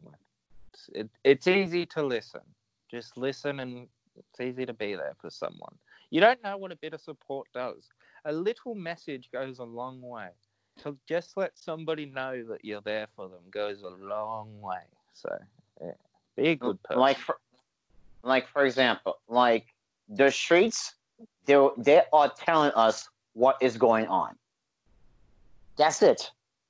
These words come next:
Speaker 2: as Digital would say. The streets are telling us what's going on. And we'll be here throughout our, our banter and hot takes when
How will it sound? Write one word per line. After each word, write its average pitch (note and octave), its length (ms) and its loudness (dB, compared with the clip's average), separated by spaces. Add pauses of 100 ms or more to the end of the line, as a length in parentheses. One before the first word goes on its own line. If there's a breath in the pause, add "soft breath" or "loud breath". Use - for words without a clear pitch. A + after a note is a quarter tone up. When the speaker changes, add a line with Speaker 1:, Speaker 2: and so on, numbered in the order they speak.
(200)
Speaker 2:
as B2+ 340 2 (160)
Digital A#2 360 4
would G2+ 100 6
say. F2+ 280 2 (920)
The B2 120 4
streets - 520 2 (240)
are C3+ 240 2
telling D3 560 4 (280)
us A#2 360 4 (760)
what's B2 240 2
going A2+ 320 4
on. D#2+ 220 -2 (960)
And D3 300 4
we'll F#3+ 260 6
be G3+ 220 2
here E3 340 4 (100)
throughout C#3+ 360 6
our, B2 340 4
our B2 280 6
banter C#3 720 2 (140)
and B2 380 0 (200)
hot C#3+ 240 2 (120)
takes C3 480 2 (400)
when B2+ 480 4